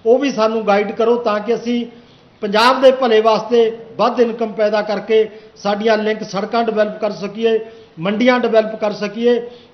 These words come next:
ਜਿੱਥੇ ਸਾਡੇ ਕੋਈ ਕਿਸਾਨ ਮਜ਼ਦੂਰ ਭਰਾਵਾਂ ਨੂੰ ਹਾਦਸਾ ਹੁੰਦਾ ਉਹਨਾਂ ਦੀ ਮਦਦ ਕਰ ਸਕੀਏ।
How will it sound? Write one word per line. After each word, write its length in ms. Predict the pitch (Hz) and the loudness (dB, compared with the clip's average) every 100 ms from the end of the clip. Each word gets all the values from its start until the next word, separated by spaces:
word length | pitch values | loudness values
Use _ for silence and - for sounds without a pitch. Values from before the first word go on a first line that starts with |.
| - | -12
ਜਿੱਥੇ 340 | 220 - 240 | -10 -2 -2
ਸਾਡੇ 300 | 196 208 214 226 | 0 -2 0 0
ਕੋਈ 200 | 233 226 | -2 -4
ਕਿਸਾਨ 440 | 220 180 202 233 | -8 -4 -2 -2
ਮਜ਼ਦੂਰ 400 | 214 202 220 226 | -4 -4 -4 -6
ਭਰਾਵਾਂ 380 | 240 220 208 214 | -2 -2 -2 -4
ਨੂੰ 180 | 214 196 - - - | -4 -8 -18 -20 -4
ਹਾਦਸਾ 400 | 190 214 - 220 | -2 -2 0 0
ਹੁੰਦਾ 240 | 202 202 214 | 0 -2 -2
ਉਹਨਾਂ 340 | 233 214 226 | -4 -4 -4
ਦੀ 100 | 226 | -2
ਮਦਦ 360 | 202 196 233 226 | -4 0 -2 -2
ਕਰ 140 | 208 | -6
ਸਕੀਏ। 480 | 185 196 214 233 | -4 -10 -2 -2